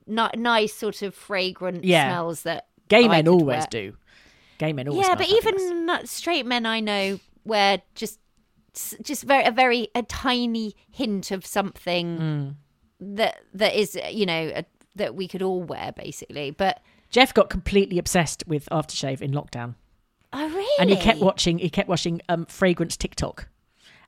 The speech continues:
Speaker 2: And, um,
Speaker 1: <laughs>
Speaker 2: and
Speaker 1: Oh,
Speaker 2: buying
Speaker 1: right. Is that, is that like, um, uh, BookTokers?
Speaker 2: Yeah. And, and,
Speaker 1: Oh,
Speaker 2: and,
Speaker 1: right.
Speaker 2: and, uh, all these sort of vintage scents and things. And then he started buying them. And now he's got these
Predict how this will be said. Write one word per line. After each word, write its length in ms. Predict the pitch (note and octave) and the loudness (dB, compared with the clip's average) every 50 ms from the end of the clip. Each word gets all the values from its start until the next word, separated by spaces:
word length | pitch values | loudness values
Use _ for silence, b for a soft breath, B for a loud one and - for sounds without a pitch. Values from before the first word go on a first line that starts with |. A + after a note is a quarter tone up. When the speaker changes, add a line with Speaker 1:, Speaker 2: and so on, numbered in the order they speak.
| _ | _
Speaker 2:
And, 260 | E3 D#3+ D#3 D#3 D3+ | 0 2 2 2 2
um, 260 | E3+ D#3 D3+ D#3 D3 - - | 0 0 0 -2 -6 -10 -14
Speaker 1:
<laughs> 80 | - - | -12 -4
Speaker 2:
and 120 | E3 E3+ - | -2 2 4
Speaker 1:
Oh, 40 | |
Speaker 2:
buying 220 | E4 F#3 F3+ F3+ E3+ | 6 6 8 8 8
Speaker 1:
right. 80 | D#3+ | 6
Is 60 | C#3+ C#3+ | 6 6
that, 200 | G4 - - - | 4 4 4 0
is 100 | E4+ - | 0 4
that 200 | F#4+ F#4+ F4 D#4+ | 4 4 6 6
like, 240 | F4 E4 - - - | 4 2 2 2 2
um, 480 | D#4+ D4+ D4+ C#4 D4+ D4 D4 D4 C#4+ - - - _ _ _ _ _ - - - - | 2 2 2 2 0 -2 -2 -4 -6 -8 -12 -18 _ _ _ _ _ -14 -10 -4 -2
uh, 240 | C#4 C4 B3+ B3 A#3+ | 2 2 2 2 2
BookTokers? 760 | - F#4+ - - - A#3+ G#3+ - F3 C#3+ C3+ D3 - - - _ _ _ | 0 -2 -4 -4 -6 -10 -10 -8 -10 -10 -10 -10 -14 -18 -20 _ _ _
Speaker 2:
Yeah. 280 | - A3+ C4 G#3+ C#3 - - _ _ - | 8 8 10 10 8 6 -2 _ _ -2
And, 180 | G3 G3 F#3+ - - | 2 2 4 6 6
and, 140 | G#3 G3 | 6 6
Speaker 1:
Oh, 80 | - F4+ G4 G4+ | 6 4 2 4
Speaker 2:
and, 140 | G4+ - - | 4 4 4
Speaker 1:
right. 180 | A#4+ G#4+ C#4 G3+ - | 4 2 2 2 2
Speaker 2:
and, 260 | F3+ F3 F3 E3 D#3+ | 2 2 0 -2 -4
uh, 340 | C3 F3+ F3+ F3+ F3 E3+ E3 b b b b b b b _ - - - | -2 0 2 2 2 0 0 b b b b b b b _ -12 -6 0
all 140 | - G3+ G3 | 2 4 4
these 220 | G3 G3 G3 F#3 - | 4 2 0 0 -2
sort 200 | - - - - | -4 -4 -4 -4
of 80 | F#3 | -4
vintage 500 | D#3 E3 G3+ G3 F#3+ F3+ - F#3 D#3+ - | 0 2 2 2 2 2 0 -4 -4 -4
scents 360 | - - G3 F#3 F#3 - - - | -2 0 0 0 -2 -4 -8 -8
and 120 | D#3 C#3+ | -6 -4
things. 300 | - C#3 C3+ C3 C3+ B2 | -4 -4 -4 -4 -6 -6
And 60 | D#3 D#3+ | -4 -4
then 60 | D#3 | -4
he 60 | D3+ | -4
started 320 | C#3 - E3 E3 D3+ - | -4 -4 -4 -6 -4 0
buying 320 | - D#3+ E3 D#3 D3+ D3+ D3 | 2 2 4 4 2 0 -2
them. 120 | C#3 C3+ C#3+ | -4 -6 -6
And 80 | C#3 | -6
now 120 | D3+ D3+ D3+ | -4 -4 -4
he's 100 | D3 C#3+ | -4 -6
got 140 | - - | -6 -6
these 200 | - D3 C#3+ - | -6 -8 -8 -10